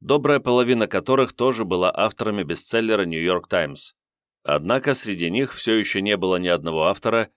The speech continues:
чьим словам я был бы готов поверить. После пяти страниц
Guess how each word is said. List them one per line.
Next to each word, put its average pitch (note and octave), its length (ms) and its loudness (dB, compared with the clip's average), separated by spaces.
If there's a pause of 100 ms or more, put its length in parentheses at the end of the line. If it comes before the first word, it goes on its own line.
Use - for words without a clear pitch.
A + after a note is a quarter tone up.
(120)
чьим A2+ 320 -2
словам F#2+ 480 0
я G2 220 2
был F#2 220 0
бы F#2 120 -2
готов E2+ 400 -2
поверить. E2+ 560 -4 (800)
После G#2 320 0
пяти A#2 240 0
страниц G#2+ 480 0